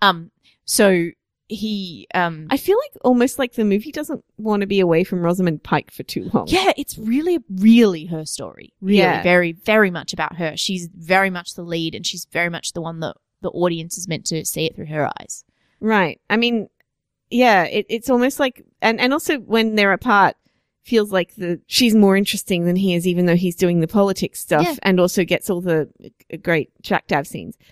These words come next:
Speaker 2: <laughs> Um,
Speaker 1: Yeah,
Speaker 2: but,
Speaker 1: well,
Speaker 2: like,
Speaker 1: it
Speaker 2: it does,
Speaker 1: is
Speaker 2: it's kind of, it's a bit, it
Speaker 1: 'Cause
Speaker 2: ju-, I just found it a bit
Speaker 1: do you
Speaker 2: frustrating.
Speaker 1: find, I found that she
Speaker 2: And it was almost, it, but it, that's part of that thing where they ju-, she just didn't like to shoot in London, wasn't, like, the London stuff is bad.
Speaker 1: Yeah,
Speaker 2: But sorry.
Speaker 1: but also, I feel like she is better at politics than he is.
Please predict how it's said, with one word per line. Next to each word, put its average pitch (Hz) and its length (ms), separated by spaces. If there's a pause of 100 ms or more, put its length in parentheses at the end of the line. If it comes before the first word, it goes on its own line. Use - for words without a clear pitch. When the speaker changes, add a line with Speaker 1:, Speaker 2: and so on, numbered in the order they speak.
Speaker 2:
<laughs> - 20 (220)
Um, 196 160 (160)
Speaker 1:
Yeah, 330 300
Speaker 2:
but, 202 80
Speaker 1:
well, 202 160
Speaker 2:
like, 214 180
Speaker 1:
it - 40
Speaker 2:
it 220 100
does, 233 200
Speaker 1:
is 233 140
Speaker 2:
it's - 140
kind 254 240
of, 277 100 (320)
it's 233 220
a 262 60
bit, 269 240
it - 20
Speaker 1:
'Cause - 140
Speaker 2:
ju-, 294 180
I 277 80
just - 120
found 392 200
it 320 80
a - 20
bit 247 140
Speaker 1:
do - 60
you - 40
Speaker 2:
frustrating. 175 400
Speaker 1:
find, 277 400
I 302 140
found 415 240
that - 100
she - 160
Speaker 2:
And 269 100
it 311 60
was 330 140
almost, 415 360
it, - 160
but 320 180
it, - 120
that's 330 200
part 349 300
of 320 120
that 254 200
thing 226 180
where 208 120
they 208 200
ju-, 240 200
she - 140
just 240 160
didn't 247 180
like 220 160 (240)
to - 80
shoot 233 220
in 190 160
London, 226 380
wasn't, - 260
like, 214 180
the 208 100
London 208 400
stuff - 300
is - 80
bad. 101 320
Speaker 1:
Yeah, 294 360
Speaker 2:
But 214 120
sorry. 170 220
Speaker 1:
but 240 80
also, 349 160 (120)
I 254 120
feel 392 160
like - 260 (720)
she 269 460
is 175 100
better 196 320
at - 80
politics 208 480
than 196 100
he 190 280
is. - 280